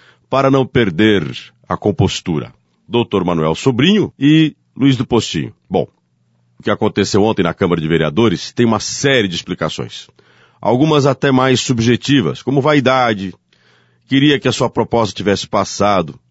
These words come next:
O próprio presidente da Câmara de Vereadores, Mário Sokawa, não vendo a sua emenda sendo adotada pela comissão e colocando nove mil e quinhentos reais como proposta na redução dos supersalários, Mário Sokawa preferiu melar a votação.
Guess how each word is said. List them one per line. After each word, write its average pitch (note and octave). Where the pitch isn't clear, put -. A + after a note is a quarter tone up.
O D2+
próprio A2
presidente F2+
da E2+
Câmara E2
de D2
Vereadores, F2+
Mário E2+
Sokawa, A#2
não A#2
vendo A2+
a D2+
sua G#2
emenda F#2
sendo A2
adotada G#2
pela G2+
comissão F#2
e D#2
colocando G#2+
nove F#2+
mil A2
e G#2+
quinhentos G2+
reais F#2+
como F#2
proposta F#2+
na E2
redução F#2
dos E2+
supersalários, C#3
Mário A#2
Sokawa G#2
preferiu F#2
melar G2
a E2+
votação. D#2